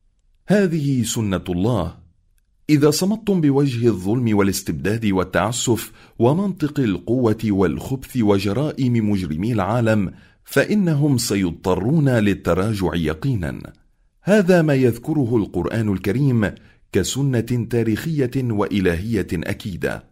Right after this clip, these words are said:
وهذه السنة سوف تتحقق إن شاء الله،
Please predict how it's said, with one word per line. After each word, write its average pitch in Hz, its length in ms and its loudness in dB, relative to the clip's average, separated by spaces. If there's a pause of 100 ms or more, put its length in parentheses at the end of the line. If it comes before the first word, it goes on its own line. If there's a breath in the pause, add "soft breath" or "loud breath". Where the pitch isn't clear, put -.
(320)
وهذه 170 520 2
السنة 139 580 0
سوف 95 360 0
تتحقق 98 920 -4
إن 170 140 2
شاء 90 300 -4
الله، 87 380 -2